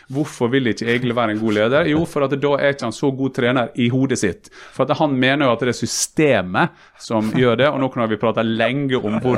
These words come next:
den, eh, holdningen og filosofien kommer fra. Det skal ikke vi gjøre her. Eh, så jeg har sagt til Egil at hvis du dør før meg,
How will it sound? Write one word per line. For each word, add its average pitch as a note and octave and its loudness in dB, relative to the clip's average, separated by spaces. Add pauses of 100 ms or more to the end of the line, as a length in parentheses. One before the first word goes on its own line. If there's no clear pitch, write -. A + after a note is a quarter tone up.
den, A#2+ 2
eh, G#2 2
holdningen A#2 2
og G#2+ 4
filosofien A#2 0
kommer A2+ 0
fra. A2+ 0 (260)
Det C#3+ 2
skal C#3+ 0
ikke A#2 -2
vi B2+ 2
gjøre B2 4
her. F3 0 (320)
Eh, C3+ 2
så D3 2
jeg D#3 6
har D3+ 4
sagt E3 -2
til A#2 0
Egil C#3 2
at C3 -2
hvis D3 0
du C#3 2
dør C3 4
før C#3 2
meg, F3 0